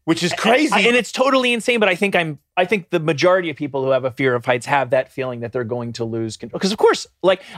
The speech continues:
Speaker 2: uh, my, I've had, my kid was, like, afraid to, uh, uh,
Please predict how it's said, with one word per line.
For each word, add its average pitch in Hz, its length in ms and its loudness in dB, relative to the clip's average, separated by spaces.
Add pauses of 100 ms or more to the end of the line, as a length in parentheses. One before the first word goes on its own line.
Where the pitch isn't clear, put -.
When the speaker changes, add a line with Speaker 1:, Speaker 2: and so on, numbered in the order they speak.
(220)
Speaker 2:
uh, 196 360 4 (340)
my, 196 320 -2
I've 190 100 0
had, 190 220 -2 (180)
my 196 160 -2
kid 240 200 -2
was, 202 80 -2
like, 190 200 -2
afraid 185 360 -2
to, 180 180 0 (420)
uh, 180 40 6
uh, 170 560 4